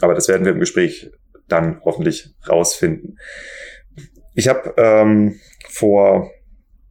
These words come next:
ich weiß gar nicht mehr, eineinhalb Monaten ungefähr, habe ich eine Reise hinter mich gebracht nach Peru und die hat mich sehr ins Denken gebracht, was Regionalität angeht.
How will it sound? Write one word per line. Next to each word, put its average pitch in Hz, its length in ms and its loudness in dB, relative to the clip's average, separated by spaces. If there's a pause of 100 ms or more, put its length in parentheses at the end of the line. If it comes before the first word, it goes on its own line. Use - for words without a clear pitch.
(520)
ich - 100 -8
weiß 95 140 -2
gar 92 120 -2
nicht 82 180 -4
mehr, - 220 -2
eineinhalb 101 320 0
Monaten 101 360 0
ungefähr, 98 600 -2
habe 92 140 -6
ich - 100 -6
eine 90 180 -2
Reise 107 320 0
hinter 113 200 -4
mich 101 180 -4
gebracht 98 320 -2
nach 87 220 -4
Peru 101 400 -2 (520)
und 90 120 -4
die 95 100 2
hat 98 220 -2
mich 90 360 -4 (380)
sehr 90 540 0
ins 87 180 -6
Denken 90 320 -4
gebracht, - 500 -4
was - 480 -4 (260)
Regionalität 85 920 -2
angeht. - 420 -10